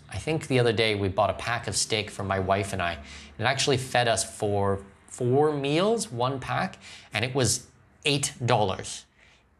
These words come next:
Eight dollars for four meals for steak, and it was really good quality. I mean, lots of places I've lived in the world, if you paid eight dollars, you would get maybe one steak.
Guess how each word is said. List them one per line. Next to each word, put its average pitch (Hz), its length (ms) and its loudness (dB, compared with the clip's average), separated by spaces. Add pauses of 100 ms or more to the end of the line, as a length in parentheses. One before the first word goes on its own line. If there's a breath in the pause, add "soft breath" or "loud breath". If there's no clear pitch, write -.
(120)
Eight 156 300 0
dollars 120 420 2
for - 400 -6
four 156 480 2
meals 127 640 0 (220 loud breath)
for 113 120 -2
steak, - 720 -2
and 110 80 -4
it 113 60 -6
was 101 120 0
really 117 540 4
good 101 220 -2
quality. 90 420 -4 (380 soft breath)
I - 20 -10
mean, 107 220 -2
lots 135 240 2
of - 60 -2
places 123 360 0
I've 113 180 0
lived 113 220 2
in 113 80 0
the 107 80 -2
world, 107 360 2 (280 loud breath)
if 113 140 -4
you 127 120 4
paid 117 440 -2 (140)
eight 139 220 0
dollars, 120 480 2
you 107 120 -2
would 101 180 0
get 98 380 0 (320)
maybe 123 600 2
one 104 540 2
steak. - 420 -4